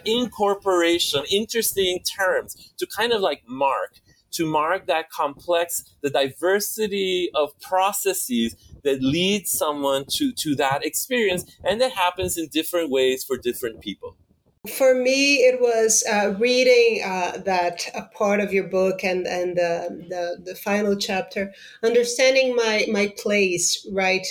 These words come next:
Speaker 2: in investigating drag as a fan. So that was, uh, uh, I really enjoyed reading that. But to start, uh, wrapping up our conversation, although I wish,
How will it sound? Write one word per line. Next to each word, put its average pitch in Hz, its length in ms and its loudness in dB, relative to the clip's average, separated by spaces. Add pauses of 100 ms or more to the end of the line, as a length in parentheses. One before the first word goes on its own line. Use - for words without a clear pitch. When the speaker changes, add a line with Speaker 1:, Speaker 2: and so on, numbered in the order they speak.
Speaker 2:
in 196 220 0
investigating 196 760 2
drag 180 480 0
as 202 220 2
a 185 60 0
fan. 180 580 -6 (460)
So 190 540 2
that 185 200 0
was, 185 340 0
uh, 190 100 -6 (140)
uh, 180 280 -8
I 185 80 -6
really 180 340 0
enjoyed 180 500 2
reading 175 420 0
that. 165 340 -4 (320)
But 320 340 2
to 339 380 2
start, 415 440 4 (220)
uh, 269 200 2 (100)
wrapping 262 440 2
up 226 220 0
our 214 160 0
conversation, 202 840 0
although 196 260 2
I 185 140 2
wish, 185 480 2